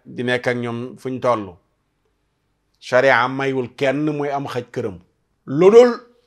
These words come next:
xaj buy garder jur, wala bu lay aar ci sàcc ak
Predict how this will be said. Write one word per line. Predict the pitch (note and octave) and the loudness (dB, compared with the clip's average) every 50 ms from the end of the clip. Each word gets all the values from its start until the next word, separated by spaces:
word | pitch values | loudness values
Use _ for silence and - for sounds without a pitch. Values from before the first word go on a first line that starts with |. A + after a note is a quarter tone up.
| _ _ _ _ _ _ _ _ _ _ _ - - | _ _ _ _ _ _ _ _ _ _ _ -2 2
xaj | D#3+ E3 D#3+ D#3+ | 2 2 2 2
buy | D#3 D#3+ D#3 C#3+ | 2 2 2 2
garder | C3+ D#3 D3+ D3 C#3+ C#3+ D3 C#3 C3 B2+ | 4 4 4 4 2 0 -2 -2 -2 -4
jur, | C3+ C#3+ E3+ G#3 - _ _ _ _ _ _ _ _ _ - - _ _ _ _ _ _ _ _ _ _ _ _ _ _ _ _ _ _ _ _ _ _ _ _ _ _ _ _ _ _ _ _ _ _ _ _ _ _ _ _ _ _ _ _ _ _ _ _ _ _ _ _ _ _ _ _ | -4 -6 -6 -6 -10 _ _ _ _ _ _ _ _ _ -20 -20 _ _ _ _ _ _ _ _ _ _ _ _ _ _ _ _ _ _ _ _ _ _ _ _ _ _ _ _ _ _ _ _ _ _ _ _ _ _ _ _ _ _ _ _ _ _ _ _ _ _ _ _ _ _ _ _
wala | - C3 C3+ C#3 D3 D3+ D3+ C#3+ | -8 -2 2 4 6 6 4 4
bu | C#3+ D3 D3+ | 2 0 0
lay | D3 D3 D3 D3 D#3+ G3 B3 - _ _ _ _ _ _ _ _ _ _ _ _ | 0 0 0 -2 -4 -6 -10 -14 _ _ _ _ _ _ _ _ _ _ _ _
aar | C3+ C#3+ C#3+ C#3+ C#3 - | 4 4 4 4 2 0
ci | - C#3+ | -6 -6
sàcc | - - C#3 C#3 C#3+ - D3 | -2 -2 0 -2 -2 -2 -4
ak | C#3+ C#3+ | -6 -6